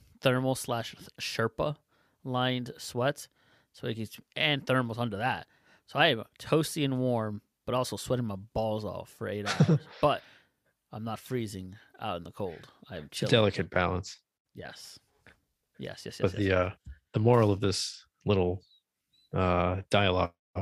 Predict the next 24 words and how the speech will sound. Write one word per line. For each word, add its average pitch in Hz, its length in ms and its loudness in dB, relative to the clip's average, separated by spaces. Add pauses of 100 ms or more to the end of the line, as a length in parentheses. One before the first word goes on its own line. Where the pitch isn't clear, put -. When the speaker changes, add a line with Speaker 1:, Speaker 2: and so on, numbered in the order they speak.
Speaker 2:
is 87 480 0 (520)
Joel 95 260 4
has 92 180 -2
fallen 92 340 0 (160)
in 85 240 -2
love 87 280 2
with 92 180 -4
the 107 80 -14
Take 90 220 0
Five, 90 320 2
which 98 120 -2
is 101 120 2
something 117 260 2
that 101 100 4
I 92 140 2
had, 90 340 0 (680)
uh, 90 240 0
that 95 140 2
happened 98 200 2
in 92 80 -2
my 87 80 0
childhood. 90 560 0 (240)
And 87 160 0
I, 90 120 2